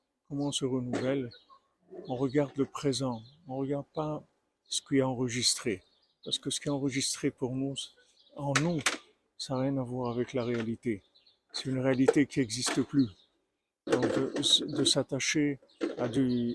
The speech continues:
à du savoir, à de l'expérience, à des émotions qu'on a vécues, ça sert à rien, parce que ça n'existe plus. C'est-à-dire, et en fait, ça, ça déconcentre. En fait, ça déconcentre sur la réalité.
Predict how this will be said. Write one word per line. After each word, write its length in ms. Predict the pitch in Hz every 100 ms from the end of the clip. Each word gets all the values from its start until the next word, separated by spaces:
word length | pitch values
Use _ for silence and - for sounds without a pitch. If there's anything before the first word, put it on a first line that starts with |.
| -
à 100 | 143
du 160 | 123 135
savoir, 720 | - 127 127 131 120 - - _ _ _ _ 120
à 80 |
de 60 | 123
l'expérience, 880 | 127 - - 127 127 127 120 - - - - _ - _ _ _ _ _
à 120 | 123 123
des 340 | 123 120 127
émotions 560 | 131 131 - 139 131 120
qu'on 220 | - 123
a 60 |
vécues, 400 | 113 120 - 175 143 _ _ _ -
ça 80 | 131
sert 200 | - 131
à 120 | 135
rien, 320 | 139 135 107 -
parce 160 | -
que 100 | -
ça 120 | - 135
n'existe 400 | 110 123 - -
plus. 180 | 135 98 - - _ _
C'est-à-dire, 460 | - 127 120 123 110 - - _ -
et 120 | 127
en 80 | 123
fait, 300 | - 143 -
ça, 240 | - 139 117 127
ça 200 | - 139
déconcentre. 600 | 117 135 143 127 - 147 - - - - - _ - - - - - - - - - - _ _ - - - - - - - - - - - 50 - - - - - _ _ _ _ _ _ _ _ _ _ _ _ -
En 120 | 135
fait, 240 | - 147 -
ça 140 | 135
déconcentre 760 | 120 131 143 127 - 147 -
sur 180 | - 123
la 120 | 113
réalité. 560 | 110 120 117 113 135